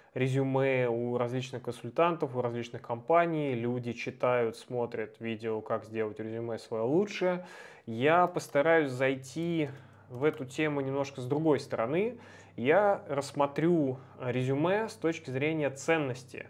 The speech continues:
то есть, а, то, как вы транслируете ту ценность, которую приносите компании.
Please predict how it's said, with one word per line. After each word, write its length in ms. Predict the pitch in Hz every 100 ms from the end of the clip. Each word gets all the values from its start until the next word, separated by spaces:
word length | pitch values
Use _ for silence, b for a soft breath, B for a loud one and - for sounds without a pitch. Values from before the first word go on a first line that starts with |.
| -
то 140 | 127
есть, 400 | 135 135 - - -
а, 420 | 120 117 110 107 B B B - -
то, 340 | 170 185 202 196 B B - - -
как 440 | - 156 147 - - - - - -
вы 360 | 127 127 180 196
транслируете 880 | 151 131 135 - 170 170 156 -
ту 140 | 123 139
ценность, 300 | 196 208 165
которую 340 | - 160 143
приносите 360 | 120 123 131 -
компании. 460 | 113 110 110 95